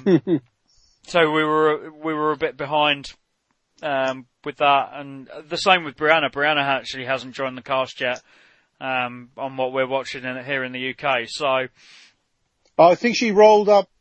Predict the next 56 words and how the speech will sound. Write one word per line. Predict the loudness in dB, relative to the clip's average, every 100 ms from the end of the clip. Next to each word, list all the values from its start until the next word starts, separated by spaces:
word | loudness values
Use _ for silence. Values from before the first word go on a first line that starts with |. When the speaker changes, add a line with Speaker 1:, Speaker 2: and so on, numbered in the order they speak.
| _
Speaker 1:
last | 0 2 2 0 4
week, | 8 8 6 2
or | 2
s-, | 0 2
uh, | 2 2 _ -20 _ 2
Speaker 2:
Yeah, | 4 2 2
but |
Speaker 1:
actually. | 4 4
Speaker 2:
I've, | 4 0
I've | -6 -4
not | -6 -2
quite | -2 -2 -4
caught | -4 -2 -2 -4
up | -2
Speaker 1:
Yeah. | -2
Speaker 2:
yet. | -2 _ _ _ _ _
Um, | 0 4 2 0 -8
Speaker 1:
Yeah. | -8 -8 -14 _ _ _ _ _ -20 _
Speaker 2:
so | 2 6
we | 6
had | 6
a |
good | 4 2
chat | 2 2
with | 2
Max, | 2 0 0
and, | -8 -8
and | -4 -4 0
actually | 0 0 -2 -6
Max | 0 0 -2
personalised | -4 -4 -2 -4 -4 -4
my | -4
autograph | -4 -6 -6 -4 -4 -6 -18 _ _ _ _
for | -4 -2
me. | 0 -2 -2 _ _ _ -6
Um, | -2 -2 -4 -10 -8
Speaker 1:
Oh, |
that | -4
Speaker 2:
I | 0
Speaker 1:
was |
Speaker 2:
didn't, | 0 0
Speaker 1:
nice. | -4 -4
Speaker 2:
didn't | -4 -2
even | -4 2 4
ask. | 6 4 0
He | -4
just | -4 0
looked | -2 -2
at | -12
the |
poster | -2 -2 -2 -8
and |
he | -10
could | -10
see | -4 -4 -2
that, | -4 -4